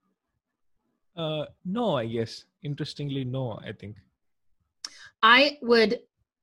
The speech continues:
Speaker 2: I would disagree. Now, I'm over here and I don't know your
Speaker 1: Yeah, yeah, I
Speaker 2: relationship.
Speaker 1: get that. Yeah, it's, it's interestingly
Speaker 2: But
Speaker 1: no
Speaker 2: here's
Speaker 1: for
Speaker 2: what
Speaker 1: me,
Speaker 2: I would
Speaker 1: yeah.
Speaker 2: assert. Yeah, I'm gonna
Speaker 1: Mm-hmm.
Speaker 2: assert something right now, which is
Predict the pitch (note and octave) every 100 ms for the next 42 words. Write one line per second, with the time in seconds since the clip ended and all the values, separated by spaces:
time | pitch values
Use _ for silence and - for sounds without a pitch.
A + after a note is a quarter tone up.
0 | _ _ - G3+ A#3+ A#3+ F#3+ G3 F#3+ F#3
1 | E3 C#3 D3+ F3 F#3+ A#3 A3+ A3 - G#3
2 | G3 F3+ F3 F#3+ F#3 F#3 F3+ F#3 F3+ D3+
3 | - G3+ F#3 G3 A3+ A3 G#3 C#3 D3 G3
4 | D#3+ - - E3 - E3+ F#3 - F3 F#3
5 | G#3+ G#3+ D4 - C#4 B3+ A#3 A3 G3 F#3+
6 | A3 F#3 D#3+ - - G3+ G#3+ B3+ A#3+ -
7 | A3 G3+ - F3+ D#3+ D#3+ D3+ D3 C#3 C#3+
8 | D3 E3+ E3+ G3 F3 E3+ E3